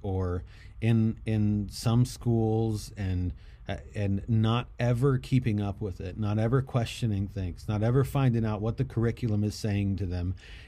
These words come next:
and then getting involved to change it. And if we're not ever l-, finding things in the curriculum in the public schools that, that are not of God, that are not godly or not accurate or are being taught as fact when they're simply theories and,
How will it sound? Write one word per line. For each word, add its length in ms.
and 220
then 120
getting 300
involved 600
to 80
change 440
it. 200
And 100
if 140
we're 80
not 260
ever 360
l-, 220
finding 680
things 380
in 160
the 80
curriculum 720
in 320
the 60
public 380
schools 420
that, 160
that 140
are 100
not 500
of 160
God, 280
that 100
are 80
not 360
godly 360
or 80
not 380
accurate 440
or 160
are 160
being 360
taught 300
as 180
fact 460
when 120
they're 260
simply 440
theories 580
and, 220